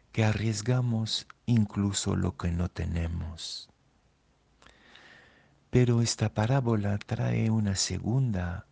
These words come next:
pregunta, un segundo desafío. ¿Qué imagen de Dios tienes tú? ¿Y qué imagen de ti tienes tú?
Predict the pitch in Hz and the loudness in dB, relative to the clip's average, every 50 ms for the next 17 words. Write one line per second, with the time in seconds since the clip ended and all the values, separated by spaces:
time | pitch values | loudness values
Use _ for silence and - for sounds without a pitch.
0 | _ _ _ _ _ - 95 90 87 85 90 95 104 98 92 87 - - 85 87 | _ _ _ _ _ -4 -2 -2 0 0 2 2 2 2 2 0 -2 -2 -2 -2
1 | 90 90 92 - - - 131 123 143 160 156 135 110 95 92 - 85 85 - - | -2 -2 -2 -2 -2 -2 -2 -2 0 -2 -2 -2 -2 -2 -4 -4 -6 -8 -8 -8
2 | - 90 - - 95 95 92 90 90 90 - - _ _ _ _ _ _ _ _ | -10 -10 -10 -8 -6 -4 -4 -4 -4 -6 -8 -10 _ _ _ _ _ _ _ _
3 | _ _ _ _ _ _ _ - - - - - - - - - - - - - | _ _ _ _ _ _ _ -20 -20 -20 -20 -20 -20 -20 -20 -20 -20 -20 -20 -20
4 | _ _ - 170 190 185 151 110 98 98 101 101 95 - - 98 92 92 90 87 | _ _ 2 4 6 6 6 6 6 4 4 2 0 -2 -2 -2 -2 -2 -2 -2
5 | 85 87 87 - 92 92 90 87 - - - - - - - - _ _ _ _ | -2 -2 -2 -2 -2 -4 -4 -4 -4 -6 -8 -8 -10 -12 -14 -16 _ _ _ _
6 | _ _ _ _ _ _ _ _ _ _ _ - - 98 90 80 80 78 - - | _ _ _ _ _ _ _ _ _ _ _ -4 0 0 2 2 0 -2 -4 -4
7 | - - - 110 127 139 - _ _ _ _ _ _ _ _ _ _ _ _ _ | -6 -8 -8 -8 -8 -8 -10 _ _ _ _ _ _ _ _ _ _ _ _ _
8 | _ _ _ _ _ _ - 101 92 - - 98 98 95 90 87 87 92 101 113 | _ _ _ _ _ _ -4 -4 -4 -2 -2 0 2 2 2 2 2 0 0 0
9 | 123 120 - - 98 92 90 87 80 - 82 80 - - - - 196 160 - _ | -2 -4 -4 -4 -4 -2 -2 -2 -4 -4 -6 -6 -8 -10 -6 -6 -6 -6 -6 _
10 | _ _ _ _ _ _ _ _ _ _ _ _ _ _ - - 101 95 87 82 | _ _ _ _ _ _ _ _ _ _ _ _ _ _ -6 -2 0 0 0 0
11 | 80 71 - - - - - - 69 - | -2 -4 -6 -8 -8 -10 -10 -12 -12 -14